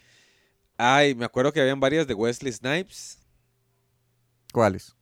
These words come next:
Speaker 1: Eh, Demolition Man, creo.
Speaker 2: ¿Cuál es, cuál es esa? La de Sylvester Stallone,
Speaker 1: Ajá.
Speaker 2: que van, está en el futuro.
Speaker 1: Ok,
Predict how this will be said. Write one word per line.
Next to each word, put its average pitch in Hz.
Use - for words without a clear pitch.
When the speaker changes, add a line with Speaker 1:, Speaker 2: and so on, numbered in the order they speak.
Speaker 1:
Eh, 98
Demolition 113
Man, 208
creo. 202
Speaker 2:
¿Cuál 240
es, 302
cuál 247
es 269
esa? 214
La 120
de 120
Sylvester 147
Stallone, 170
Speaker 1:
Ajá. 113
Speaker 2:
que 147
van, 180
está 185
en 240
el 247
futuro. 277
Speaker 1:
Ok, 113